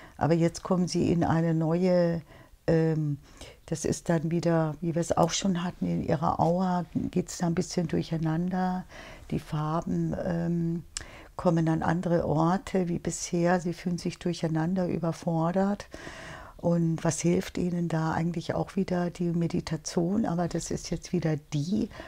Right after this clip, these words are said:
wo Sie sich hinsetzen und Ihre Gedanken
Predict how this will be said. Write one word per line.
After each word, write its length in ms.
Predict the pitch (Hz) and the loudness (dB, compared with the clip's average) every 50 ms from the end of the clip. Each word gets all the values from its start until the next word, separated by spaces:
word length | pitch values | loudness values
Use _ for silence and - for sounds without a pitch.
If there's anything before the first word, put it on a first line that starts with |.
| - - - | -18 -6 -2
wo 140 | 170 170 | -2 0
Sie 280 | 165 160 - - - 160 | 0 -2 -6 -10 -10 -8
sich 140 | 156 165 - | -8 -8 -8
hinsetzen 720 | - - 190 175 190 190 196 180 170 - - - - 147 | 0 0 0 2 2 2 2 2 0 0 -4 -2 0 0
und 160 | 165 - - | 0 0 0
Ihre 260 | 180 175 170 165 175 | 0 0 2 0 -2
Gedanken 920 | 170 - 170 160 - 156 156 160 180 196 - - 202 190 - 190 - 185 | 0 0 -2 0 2 0 0 0 0 -2 -2 -2 0 2 2 2 2 0